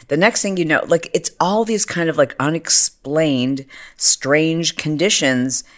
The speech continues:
And they're the nicest people, great people. These are the hardest working, most conscientious folks, but they are so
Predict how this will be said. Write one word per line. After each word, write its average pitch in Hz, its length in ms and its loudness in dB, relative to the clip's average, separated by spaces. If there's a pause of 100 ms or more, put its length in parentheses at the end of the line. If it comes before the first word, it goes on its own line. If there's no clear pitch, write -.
(360)
And 139 380 2
they're 151 140 4
the 147 100 2
nicest 214 420 4
people, 202 440 -4
great 247 300 -2
people. 262 260 -8
These 202 240 0
are 185 40 -4
the 160 220 -2
hardest 196 320 0
working, 160 480 -2
most 143 420 0 (680)
conscientious 156 720 2
folks, - 540 2
but 120 380 0
they 131 440 2 (420)
are 139 180 0
so 160 680 2